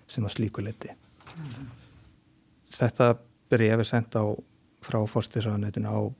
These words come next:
borgarstjórann í Reykjavík og þar er, svarar hann með því að segja að, að það er nú þegar verið settur vörður við minnisvarðan og ég held að það sé eina skiptið sem hefur verið einhver vörður sem hefur staðið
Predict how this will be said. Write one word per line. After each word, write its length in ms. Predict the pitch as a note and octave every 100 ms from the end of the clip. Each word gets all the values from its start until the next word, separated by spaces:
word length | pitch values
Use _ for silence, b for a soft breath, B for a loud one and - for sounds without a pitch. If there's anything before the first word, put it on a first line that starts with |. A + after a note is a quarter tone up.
| _
borgarstjórann 600 | - A2 - A#2+ G2+ G2+
í 60 | G2+
Reykjavík 500 | G2 G#2+ G2+ A2 - b b b b b b _
og 100 | A2+
þar 200 | - A2+
er, 160 | A2+ A2 -
svarar 420 | - A#2 A2+ G#2+
hann 140 | A2+ A2
með 80 | G2+
því 100 | G#2
að 60 |
segja 300 | - G#2+ G#2 G2+
að, 300 | G#2+ G2+ - _ b b b b _ _ _ _ _ _ _ -
að 320 | G#2 G2+ -
það 240 | - A2+ G#2
er 80 | G#2
nú 60 |
þegar 340 | - B2 B2+ A2+
verið 120 | G#2
settur 280 | A#2 A2+ G2
vörður 460 | G#2 A2+ B2+ D3+ - - G#3
við 280 | A#2 A2+ - - _ _ _ _ _ _ _ _ _ _ D4 B3
minnisvarðan 540 | C3+ G#2+ - G#2+ A#2+ D#3 - _ _ _ _ _ _ _
og 100 | A2+
ég 80 | G2
held 140 | G#2+ -
að 80 | G#2+
það 80 |
sé 100 | - G#2+
eina 200 | B2 A2+
skiptið 340 | - A#2+ A#2 A2+
sem 100 | A2
hefur 140 | G#2+
verið 80 | A2
einhver 240 | G#2+ G#2+
vörður 480 | A2 A#2 C3+ A#2 A2+
sem 160 | - A2
hefur 160 | A2
staðið 500 | - A#2+ B2 A2+ A2